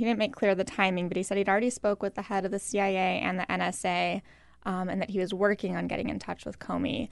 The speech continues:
So the backstory to this is last week when Schiff and Nunes gave a press conference, they handed out this letter to reporters that they were sending, um, I believe, to, to all three agencies,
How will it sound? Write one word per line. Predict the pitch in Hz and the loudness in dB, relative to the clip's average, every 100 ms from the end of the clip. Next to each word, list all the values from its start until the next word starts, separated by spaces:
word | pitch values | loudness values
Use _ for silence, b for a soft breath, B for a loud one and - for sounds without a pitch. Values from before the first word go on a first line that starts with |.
| b b b | b b b
So | 208 | -2
the | 214 | 2
backstory | 254 302 - - 220 | 4 2 -2 0 2
to | 202 | 4
this | 196 190 - - | 4 2 0 -2
is | 190 190 | -2 0
last | 202 240 240 - | 2 4 2 0
week | 202 190 - | 0 0 0
when | 190 190 | -4 -2
Schiff | - 208 202 - | 0 0 0 -4
and | 208 196 196 | -2 0 2
Nunes | 190 185 185 | 2 0 0
gave | 196 | 0
a | 180 | -2
press | - - 196 - | -2 -2 -2 -2
conference, | 196 180 - 180 - | -2 -2 0 -2 -2
they | - 202 | -2 -2
handed | 202 202 208 | 0 0 0
out | 185 | -2
this | - 196 - | -2 -6 -2
letter | 190 185 185 | 0 2 0
to | - 185 | -2 -2
reporters | 185 - 190 180 - 196 - | -4 0 0 0 -2 -4 -6
that | - | -2
they | 180 | -2
were | 175 | -2
sending, | - 202 185 180 175 165 - b b b | -2 -2 0 -2 -2 -2 -6 b b b
um, | - 175 170 | -6 -4 -4
I | 185 | -2
believe, | 226 285 254 | 0 2 0
to, | - 208 180 175 - | -2 -4 -2 -4 -4
to | 196 | -2
all | 175 - | -2 -4
three | 185 175 - - - | -4 -2 -2 -4 -4
agencies, | - - 202 - 185 185 208 | -6 -4 -8 -4 -2 -2 -6